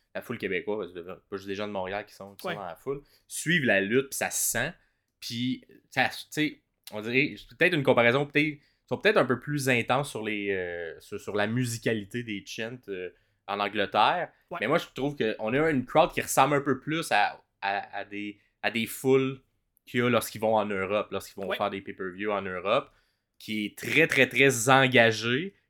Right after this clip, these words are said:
Speaker 1: que le but de la, de la, de la foule est de, est d'avoir du plaisir, d'avoir, de se faire son propre plaisir si ils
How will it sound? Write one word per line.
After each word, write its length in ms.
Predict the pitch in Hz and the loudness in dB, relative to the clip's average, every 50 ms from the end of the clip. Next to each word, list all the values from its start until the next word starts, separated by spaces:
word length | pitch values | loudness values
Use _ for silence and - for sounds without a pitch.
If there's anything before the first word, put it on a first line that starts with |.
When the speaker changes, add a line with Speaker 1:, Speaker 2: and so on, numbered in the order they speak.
| _ | _
Speaker 1:
que 80 | _ 117 | _ 0
le 180 | 117 120 120 120 | 2 4 4 2
but 420 | 117 110 123 147 170 185 190 196 | 0 -2 -4 -2 0 2 0 0
de 80 | 151 131 | 2 4
la, 260 | 123 113 120 107 104 | 4 4 4 2 -4
de 60 | 101 | -6
la, 460 | 104 98 95 92 92 92 87 90 80 55 - _ 95 | -4 -2 -2 -2 -4 -6 -8 -10 -12 -14 -18 _ _
de 40 | 104 | 2
la 140 | 107 104 98 | 4 4 4
foule 380 | - - - - 131 135 139 123 | 2 -2 -6 -2 0 2 2 2
est 80 | 110 | 0
de, 260 | 101 104 95 92 90 - _ _ _ _ _ _ | -2 -2 -4 -4 -6 -8 _ _ _ _ _ _
est 60 | 98 | -2
d'avoir 200 | 101 110 131 143 143 | 2 4 4 4 4
du 80 | 143 | 0
plaisir, 520 | - - 123 120 117 107 101 113 143 147 110 | -4 -2 0 0 0 0 0 0 0 0 0
d'avoir, 480 | 101 95 107 123 135 123 120 113 _ _ _ _ | 0 0 0 0 -2 -2 -4 -12 _ _ _ _
de 100 | 107 113 | -6 -6
se 140 | 110 - - | -6 -6 0
faire 240 | - 170 196 233 - | 6 8 8 8 8
son 160 | - 139 120 | 6 2 0
propre 240 | 110 - 131 127 127 | 4 4 4 4 4
plaisir 400 | - 117 110 107 107 120 143 147 | 2 -2 -2 -2 -2 -2 -4 -4
si 320 | 139 - - - 123 127 143 | -4 -6 -8 -4 -4 -4 -4
ils 100 | 147 | -4